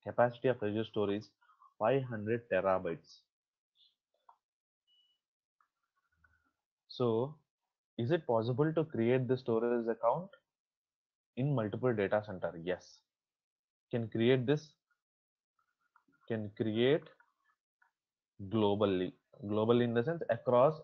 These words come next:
any data center. Like, uh, there is no limitation for this particular region or something. So you can actually create globally in Microsoft Edge.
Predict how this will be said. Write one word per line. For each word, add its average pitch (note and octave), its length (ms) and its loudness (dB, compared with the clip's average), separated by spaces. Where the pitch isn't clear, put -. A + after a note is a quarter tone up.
any B2+ 260 -2
data A2 340 4
center. G2 260 -8
Like, G#2 280 -2
uh, G2+ 500 0
there A#2+ 180 2
is B2 120 0
no C3+ 80 0
limitation B2+ 680 0
for A#2+ 180 -4
this A2+ 120 -6
particular G#2+ 360 -2
region G#2 300 -8
or G#2 80 -12
something. F#2+ 400 -12
So - 140 -12
you G2+ 160 -8
can G#2 120 -4
actually B2 360 -4
create A2 360 -6
globally G2+ 520 -4
in G2+ 120 -14
Microsoft A#2+ 540 -8
Edge. G2 140 -8